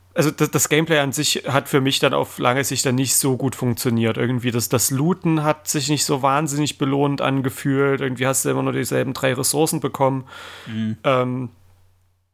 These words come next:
Speaker 1: wenn du dann doch mal eine neue Waffe gefunden hast von irgendeinem Boss, dann musstest du die auch erstmal aufleveln, indem du den Boss noch ein paar Mal mehr besiegst oder,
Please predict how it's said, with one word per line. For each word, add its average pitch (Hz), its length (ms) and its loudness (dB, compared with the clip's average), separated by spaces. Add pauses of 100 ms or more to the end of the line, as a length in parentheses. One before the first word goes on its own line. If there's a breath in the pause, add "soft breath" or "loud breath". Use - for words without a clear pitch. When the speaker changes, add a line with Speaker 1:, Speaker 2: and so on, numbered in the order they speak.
(760)
Speaker 1:
wenn 143 180 2
du 147 80 0
dann 139 140 2
doch 156 140 0
mal 151 140 2
eine 151 120 0
neue 143 300 0
Waffe 143 300 2
gefunden 139 480 0
hast 135 240 2
von 135 120 0
irgendeinem 131 420 0
Boss, 135 340 2
dann 127 200 -2
musstest 135 440 -2
du - 80 -10
die - 160 0
auch 165 240 2
erstmal 139 400 0
aufleveln, 147 680 2
indem 135 280 -2
du 127 80 -4
den 131 140 -2
Boss 139 200 0
noch 131 160 0
ein 127 80 -4
paar 127 160 0
Mal 117 160 0
mehr 143 200 0
besiegst 165 600 -2
oder, 120 260 2